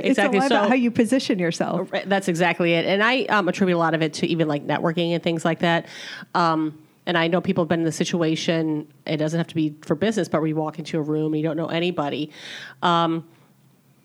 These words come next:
Speaker 1: I will walk in and I'm supposed to be the expert in my field and what I do. And I have to kinda convince myself sometimes, yes, I should be here. I should be here in this room. I have a right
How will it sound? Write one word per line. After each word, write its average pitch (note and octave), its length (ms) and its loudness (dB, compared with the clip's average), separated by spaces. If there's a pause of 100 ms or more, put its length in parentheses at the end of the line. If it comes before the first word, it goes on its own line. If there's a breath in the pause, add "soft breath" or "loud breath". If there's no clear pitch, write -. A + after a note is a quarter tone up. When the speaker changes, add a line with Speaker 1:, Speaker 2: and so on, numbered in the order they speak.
(240)
Speaker 1:
I G3+ 80 2
will G3+ 160 2
walk F#3+ 260 2
in F#3+ 80 4
and F3 100 2
I'm F3 100 0
supposed F3 240 -2
to - 60 -18
be F3+ 80 -2
the E3 120 -4
expert E3 300 -6
in D#3+ 80 -4
my D#3+ 120 -4
field D#3 460 -2
and E3 100 -2
what D#3 140 -2
I D#3+ 80 -2
do. D#3 500 -2
And D#3+ 240 -2
I E3+ 120 0
have G#3+ 160 -2
to G3 220 -4 (140)
kinda G3+ 220 -2
convince G3 340 -2
myself E3+ 380 0
sometimes, E3+ 580 -2
yes, B3 340 0
I F3 180 0
should G3 220 -4
be B3 180 0
here. F3 180 0
I D3+ 80 -4
should D#3 160 -6
be F3 100 -2
here A3+ 180 0
in B3 60 -2
this B3 180 -2
room. B3 360 2 (500 loud breath)
I E3+ 300 4
have E3 160 2
a D#3+ 80 4
right E3+ 320 2